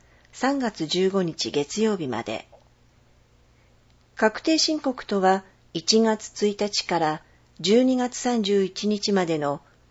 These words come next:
一年間に発生したすべての所得を取りまとめて、所得税を計算し、税務署へ申告して納税する手続きのことです。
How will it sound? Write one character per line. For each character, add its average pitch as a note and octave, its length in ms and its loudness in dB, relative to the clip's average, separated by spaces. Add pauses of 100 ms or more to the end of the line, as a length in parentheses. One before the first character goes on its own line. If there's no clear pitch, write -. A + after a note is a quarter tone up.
(160)
一 G3 240 -2
年 D#4 220 0
間 G3+ 240 -2
に E3 80 -2
発 D#3+ 240 -6
生 G#3 240 0
し - 140 -2
た F3+ 260 -4 (420)
す - 220 -6
べ D4 120 0
て A#3 140 0
の D3 140 2
所 - 180 -4
得 G3 320 -2
を F#3+ 80 2
取 F#3+ 220 0
り G3+ 40 2
ま G3 140 0
と F#3+ 100 -4
め D#3+ 140 -4
て、 - 260 -8 (680)
所 G3 200 2
得 G3 220 2
税 F3 200 4
を D3+ 140 -2
計 F#3 220 0
算 F#3 240 -2
し、 E3+ 400 -2 (400)
税 F#3 180 6
務 C4+ 200 2
署 C4+ 220 -2
へ G#3 80 0
申 A3 240 0
告 G#3+ 300 -6
し - 140 -4
て G3+ 240 2 (360)
納 G3+ 180 6
税 A3 240 2
す G#3+ 180 -4
る G3+ 120 2
手 F3+ 120 -2
続 A#3+ 280 -6
き F#3+ 120 -4
の E3+ 100 0
こ - 120 -8
と D3+ 120 -4
で B2 140 -4
す。 - 220 -14